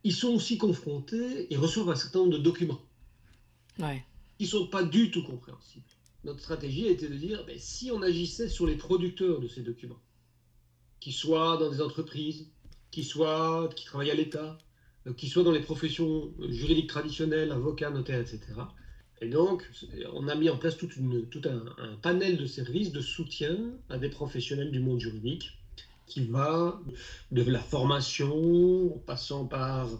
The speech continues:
Speaker 1: euh, la co-, le coaching, en passant par la réécriture, en passant par de, de, de, de, de la consultance stratégique de l'organisation, et cetera. Voilà, il y a toute une expertise qui s'est développée, un certain nombre de services qui s'est développé. Je vous donne un exemple concret.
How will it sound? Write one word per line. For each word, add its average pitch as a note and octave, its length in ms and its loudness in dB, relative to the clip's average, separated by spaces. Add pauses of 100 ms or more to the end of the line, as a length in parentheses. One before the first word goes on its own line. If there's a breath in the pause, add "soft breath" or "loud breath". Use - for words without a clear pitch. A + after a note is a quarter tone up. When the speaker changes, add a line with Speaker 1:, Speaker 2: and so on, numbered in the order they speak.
(520 loud breath)
Speaker 1:
euh, A#2 960 0
la B2+ 100 2
co-, E3 240 0
le B2+ 140 4
coaching, F3 1000 6
en C3 100 -8
passant C3 320 -8
par A#2 140 -4
la A#2 100 -2
réécriture, F#3+ 1300 0 (440 loud breath)
en - 140 -12
passant C3 260 -4
par A#2+ 140 0
de, B2 80 2
de, B2 260 4
de, B2 300 2
de, B2 400 2
de C3 140 -2
la C3 100 2
consultance C3 540 -2
stratégique D3 480 0
de D3 40 0
l'organisation, D#3 560 2
et - 40 -2
cetera. C#3+ 260 -4 (100)
Voilà, B2+ 220 2
il F#2+ 40 -2
y - 20 -4
a - 40 -8
toute - 140 -8
une D3+ 120 2
expertise C#3 480 -2
qui - 100 -4
s'est B2 100 -6
développée, B2 340 4
un - 40 0
certain - 220 -6
nombre C3 100 -2
de - 60 -6
services A#2+ 200 -2
qui - 60 -14
s'est A2+ 180 -6
développé. A#2 580 0 (120)
Je C3 40 -4
vous C#3+ 80 2
donne C#3 100 2
un C3+ 100 2
exemple C#3 340 2
concret. D3 480 -2